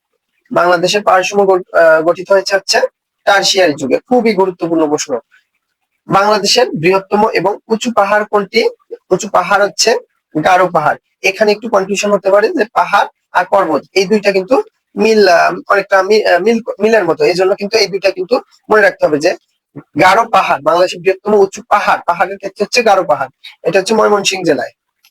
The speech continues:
এরপরে দেখো, উম, ঢাকার প্রতিবাদ স্থান অবস্থিত চিলির নিকট প্রশান্ত মহাসাগর। এই প্রশ্নটা খুবই গুরুত্বপূর্ণ, খুবই। বাংলাদেশের অবস্থান কোথায়? চিলির নিকট প্রশান্ত মহাসাগরে। এখান-, এখানে অনেকে হয়তো প্রতিবাদ স্থানটা চেনো না। প্রতিবাদ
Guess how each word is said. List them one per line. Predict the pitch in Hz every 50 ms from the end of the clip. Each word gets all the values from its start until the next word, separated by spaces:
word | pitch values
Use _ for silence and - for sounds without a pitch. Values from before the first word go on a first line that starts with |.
| _ _ _ _ _ _ _ _ _ _ _ _ _ _ - _ _ _ _ _ _ _ _ _ _ _ _ _ _ _ _ _ _ -
এরপরে | 220 220 220 226 220 -
দেখো, | 202 202 196 233 233 - 180 180 - _ _
উম, | 180 170 180 185 180 170 170 160
ঢাকার | 175 185 - 240 240
প্রতিবাদ | 240 233 214 - 220 214 226 202 202
স্থান | 190 - - 233 247 247 -
অবস্থিত | - 180 - - - 196 180 277 427 427 _ _ _ _ _ _ -
চিলির | - - 196 190 202 240 - 294
নিকট | 180 175 175 208 220 240
প্রশান্ত | - 185 - 185 180 175
মহাসাগর। | 170 160 160 156 151 139 - -
এই | - -
প্রশ্নটা | 214 208 190 - 226 226 247
খুবই | 240 - 240 233 240 220
গুরুত্বপূর্ণ, | 190 196 185 - 170 156 156 151 151
খুবই। | 151 156 - 233 202 190 147 127 _ _ _ _ _ _ _ _ _ _ _ _ _ _ -
বাংলাদেশের | 156 170 190 190 190 190 190 - 254 214
অবস্থান | 196 196 - - 226 220
কোথায়? | 214 208 - 226 233 233 262 _ _ _ _ _ _ _ _ _ _ _ _
চিলির | - 202 190 196 220 233
নিকট | 226 196 190 - 233 254 - -
প্রশান্ত | 214 196 - 196 185 180
মহাসাগরে। | 190 175 165 - 160 156 156 147 139 147 _ _ _ _ _ _ _ -
এখান-, | - - 220 214 214 214 214 - _ -
এখানে | 196 190 214 208 220 220 - _ _ _
অনেকে | - 165 202 214 - 214
হয়তো | 208 - -
প্রতিবাদ | - - - 220 220 202 202
স্থানটা | 190 - - 196 196 196 190
চেনো | 185 - 214 214 196 165
না। | - -
প্রতিবাদ | - - 190 - 196 214 196